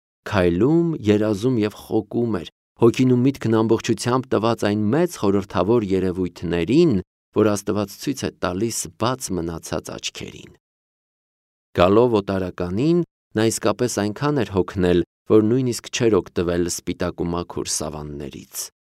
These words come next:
Տաժանապարտների ձևով նա քթածակերով փչել էր մոմը և առանց հանվելու ընկել էր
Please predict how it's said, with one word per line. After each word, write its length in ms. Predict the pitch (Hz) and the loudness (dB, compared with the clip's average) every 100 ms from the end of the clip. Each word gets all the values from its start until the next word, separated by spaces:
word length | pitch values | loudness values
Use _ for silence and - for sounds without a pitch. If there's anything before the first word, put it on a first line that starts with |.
| _ _ _ _ _ _ _ - | _ _ _ _ _ _ _ 0
Տաժանապարտների 960 | 95 90 95 98 98 95 - 98 98 120 | 2 2 0 -2 0 0 0 -2 -2 0
ձևով 360 | 110 101 123 | 2 4 2
նա 140 | 110 98 | 0 -4
քթածակերով 880 | - 120 - 110 113 107 113 110 120 - | -2 -4 0 0 2 2 4 6 4 0
փչել 400 | 117 - 135 131 | -8 -2 0 2
էր 120 | 92 | 2
մոմը 340 | 92 90 87 90 | 2 2 0 4
և 220 | 110 104 | 4 4
առանց 300 | 120 143 151 | 2 2 0
հանվելու 460 | 120 107 104 113 135 | 0 0 0 0 -2
ընկել 240 | 107 123 | 0 2
էր 120 | 110 | 2